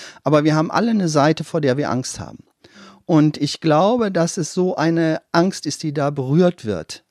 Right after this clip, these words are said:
Auch mit diesem Thema. Es ist ein Tabuthema. Es ist nicht das Tabu, es zu tun, sondern das Tabu ist, darüber zu sprechen.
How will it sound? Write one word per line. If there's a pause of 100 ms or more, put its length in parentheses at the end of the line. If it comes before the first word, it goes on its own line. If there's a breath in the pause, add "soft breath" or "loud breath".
(140)
Auch
mit
diesem
Thema.
Es
ist
ein
Tabuthema. (300 soft breath)
Es
ist
nicht
das
Tabu,
es
zu
tun,
sondern
das
Tabu
ist,
darüber
zu
sprechen.